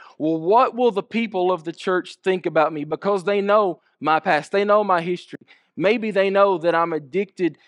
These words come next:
to drugs or alcohol or pornography,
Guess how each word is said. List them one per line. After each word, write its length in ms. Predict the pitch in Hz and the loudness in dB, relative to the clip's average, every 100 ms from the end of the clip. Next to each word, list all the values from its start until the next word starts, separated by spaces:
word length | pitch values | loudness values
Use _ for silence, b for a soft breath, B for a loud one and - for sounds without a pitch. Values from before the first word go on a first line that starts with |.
| b _ | b _
to 300 | - 180 175 | -2 0 0
drugs 600 | 147 135 170 185 160 131 | -4 -4 2 4 2 0
or 200 | 143 120 | -2 0
alcohol 560 | 160 185 165 165 151 131 | 2 2 0 0 2 2
or 120 | 139 | -2
pornography, 720 | 139 165 170 180 170 170 151 | -4 -2 2 2 0 -4 -4